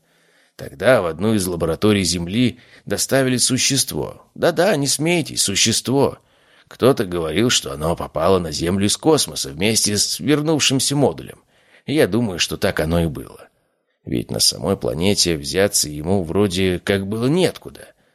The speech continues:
Существо поначалу не выказывало агрессии, как, впрочем, и дружелюбия.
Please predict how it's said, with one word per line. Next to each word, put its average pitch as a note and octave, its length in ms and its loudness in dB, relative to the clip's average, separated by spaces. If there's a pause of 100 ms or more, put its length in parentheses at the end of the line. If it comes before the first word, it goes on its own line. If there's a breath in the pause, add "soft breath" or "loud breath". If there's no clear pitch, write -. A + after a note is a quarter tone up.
(340)
Существо - 580 0
поначалу F#2 600 0
не F2+ 100 -2
выказывало E2+ 600 0
агрессии, F2+ 580 -2
как, D#2+ 160 -4
впрочем, G2+ 420 0
и G2+ 40 -4
дружелюбия. G#2+ 680 -2